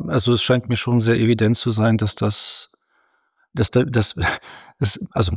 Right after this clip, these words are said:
dass, dass wir da, ähm, ja, aus dem gleichen Kontext kommen und alles andere wäre ja auch ganz überraschend.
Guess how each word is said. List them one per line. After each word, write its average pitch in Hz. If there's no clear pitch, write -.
dass, -
dass 135
wir 113
da, 104
ähm, 104
ja, 113
aus 117
dem 123
gleichen 110
Kontext 131
kommen 110
und 107
alles 110
andere 113
wäre 110
ja 110
auch 110
ganz 110
überraschend. 107